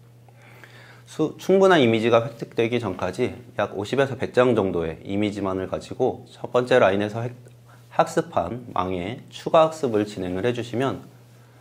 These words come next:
상당히 개선된 결과를 얻으실 수 있을 겁니다. 그렇게 적용을 하고 난 뒤에 마지막으로 남은 건 뭘까요?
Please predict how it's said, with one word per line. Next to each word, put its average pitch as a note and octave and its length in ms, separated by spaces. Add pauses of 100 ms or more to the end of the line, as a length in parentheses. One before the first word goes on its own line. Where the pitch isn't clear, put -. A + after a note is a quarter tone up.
(1400)
상당히 C3 320
개선된 A2 760
결과를 F#2 580
얻으실 F2+ 440
수 C3 320
있을 G#2+ 280
겁니다. E2+ 440 (1700)
그렇게 D3+ 320
적용을 D3 440
하고 E3+ 200
난 C#3+ 220
뒤에 A#2 480
마지막으로 B2 540
남은 G2+ 240
건 G#2 120
뭘까요? F#2 520